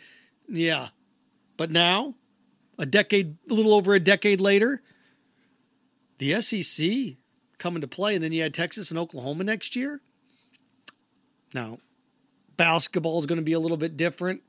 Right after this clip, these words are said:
with expansion and what's it gonna look like and how many teams. And, uh, it, we know what football is gonna be bizarre. Basketball is gonna be bizarre too. But I look at the job that this conference has done. It's impressive.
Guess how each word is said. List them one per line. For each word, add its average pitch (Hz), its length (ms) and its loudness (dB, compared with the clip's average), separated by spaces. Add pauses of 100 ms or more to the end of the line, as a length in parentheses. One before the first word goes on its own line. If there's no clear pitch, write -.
(160)
with 156 160 -8
expansion 175 800 -6
and 151 320 -10
what's 156 160 -6
it 185 60 -6
gonna 170 140 -6
look 165 200 -6
like 170 240 -4
and 156 100 -6
how 160 80 -6
many 170 180 -4
teams. 175 440 -2
And, 143 160 -6 (460)
uh, 160 140 -6 (140)
it, 180 200 -10 (140)
we 190 100 2
know 202 120 2
what 160 140 -4
football 165 260 -2
is 131 60 -2
gonna 135 120 -4
be 131 120 -2
bizarre. 127 400 0
Basketball 147 380 2
is 123 60 -6
gonna 127 120 -4
be 123 100 -4
bizarre 120 360 -4
too. 156 280 -4 (440)
But 165 100 2
I 170 60 8
look 170 160 6
at 190 80 0
the 180 60 2
job 160 380 2
that 160 100 -6
this 175 140 -4
conference 170 460 -6
has 185 100 -8
done. 160 240 -4
It's 240 120 -8
impressive. 208 520 -6